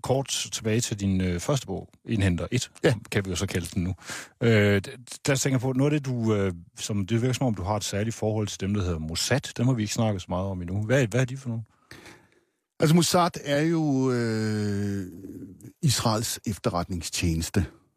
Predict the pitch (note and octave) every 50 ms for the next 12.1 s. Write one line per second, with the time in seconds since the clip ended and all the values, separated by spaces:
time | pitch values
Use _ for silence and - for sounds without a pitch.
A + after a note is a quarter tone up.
0 | _ _ _ _ _ - - - F2+ F2+ F#2 F2 E2+ F2 F2 E2+ E2 E2 - -
1 | G#2+ F#2+ F#2+ F2 D2 A#1+ - - F2 E2+ E2+ E2+ E2 E2 E2 D#2+ E2 D#2+ D#2+ D#2+
2 | D#2+ E2+ D#2+ D#2+ F2 F2 F2 E2+ - - F2 - - G#2 F#2+ - - - G2+ F#2
3 | E2+ G2+ F#2 F2 - _ _ - - _ _ _ - - F2+ F2 F2 D#2+ E2+ F2
4 | - - F#2+ F#2 F#2 F#2 F2+ F2 - - - F#2 E2+ - - - G#2 G2+ G#2+ A2
5 | G2+ - _ _ - G2+ F#2 F2+ F2 F#2 F#2 F2 F2 F2 F#2 F#2+ F#2 - G#2 G2
6 | F#2+ F#2 F#2 G2 G2+ G#2 - A#2+ G2+ - - _ - - - - _ _ _ _
7 | _ _ _ _ A2+ A2+ A2 A2 G#2+ G#2 G#2+ A2 G#2+ G#2+ G#2 G#2 F#2 - C3 C3
8 | D3 B2+ A#2+ B2+ - - C#3 B2 A#2+ C3 E3 D#3+ - D3+ C3+ A#2+ G2+ G#2 A#2 A2
9 | G#2+ A2+ G#2+ A2 B2 A#2 - - A#2 G#2+ G#2+ G#2 A2+ A#2 G#2 G2 G#2+ A#2+ C3 C3+
10 | C3 A2+ - A2 A2+ G#2+ - - A#2 G#2+ E2 G2 G2 G2+ A2 A#2 A2 - _ _
11 | _ _ _ _ _ _ G#2 A2 G2+ G2 E2+ F2+ D#2+ D#2 - G2+ G2 - - -
12 | -